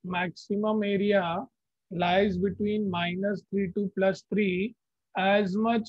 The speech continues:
as ninety-nine point seven three percentage. करेक्ट, इसका मतलब जो मैक्सिमम एरिया है वो माइनस थ्री और प्लस थ्री के बीच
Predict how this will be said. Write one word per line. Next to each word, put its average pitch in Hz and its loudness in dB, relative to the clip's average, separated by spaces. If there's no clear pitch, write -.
as 202 2
ninety-nine 202 -2
point 214 -2
seven 208 0
three 220 2
percentage. 190 -2
करेक्ट, 202 2
इसका 202 -2
मतलब 208 2
जो 196 2
मैक्सिमम 202 -4
एरिया 190 0
है 180 -2
वो 190 0
माइनस 180 -4
थ्री 202 0
और 190 0
प्लस 196 0
थ्री 185 -4
के 208 4
बीच 185 -2